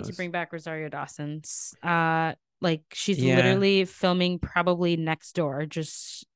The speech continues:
Speaker 1: bring
Speaker 2: For
Speaker 1: her
Speaker 2: Ahsoka?
Speaker 1: over.
Speaker 2: Yeah.
Speaker 1: <laughs>
Speaker 2: Yeah, that'd be a good idea.
Speaker 1: We need some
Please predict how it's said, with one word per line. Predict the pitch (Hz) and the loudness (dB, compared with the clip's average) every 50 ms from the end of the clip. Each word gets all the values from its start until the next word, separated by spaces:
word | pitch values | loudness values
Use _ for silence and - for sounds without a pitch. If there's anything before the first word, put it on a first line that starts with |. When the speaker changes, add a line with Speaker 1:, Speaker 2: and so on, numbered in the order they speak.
| _ _ | _ _
Speaker 1:
bring | - - 170 - 160 165 175 165 | -12 -12 -10 -6 -2 0 4 4
Speaker 2:
For | 131 123 | 6 6
Speaker 1:
her | 117 | 6
Speaker 2:
Ahsoka? | 107 - - 110 107 107 - | 4 4 6 6 6 6 6
Speaker 1:
over. | 139 120 135 139 - | 6 6 6 4 4
Speaker 2:
Yeah. | 120 113 113 107 104 110 113 117 - _ _ _ _ _ _ _ _ | 2 4 4 4 2 2 0 -4 -8 _ _ _ _ _ _ _ _
Speaker 1:
<laughs> | 262 269 - - - - - - _ _ 165 | 2 2 2 0 -8 -20 -20 -20 _ _ -8
Speaker 2:
Yeah, | 170 165 156 | -4 -2 -2
that'd | 156 160 151 | -2 0 0
be | 156 123 117 | 0 0 0
a | 113 | 0
good | 117 117 | 0 -2
idea. | 113 120 120 120 123 123 - _ _ _ _ _ _ _ _ - - - - - _ - | -2 -4 -6 -6 -8 -10 -14 _ _ _ _ _ _ _ _ -20 -20 -20 -20 -20 _ -4
Speaker 1:
We | 202 202 202 | 0 2 4
need | 208 214 | 6 6
some | - | 6